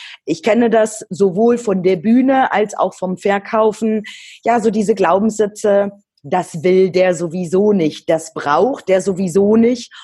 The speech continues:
Oder jetzt im Kontext auf der Bühne, „Ich komme sowieso nicht an.“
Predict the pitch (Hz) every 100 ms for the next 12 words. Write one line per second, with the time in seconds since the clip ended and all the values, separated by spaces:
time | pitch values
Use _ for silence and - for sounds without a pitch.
0 | - _ - 202 196 196 190 196 190 185
1 | 190 185 - - 170 190 170 196 202 202
2 | 196 - - - 190 - - 202 202 196
3 | 196 175 190 165 208 233 214 160 156 -
4 | - 131 131 113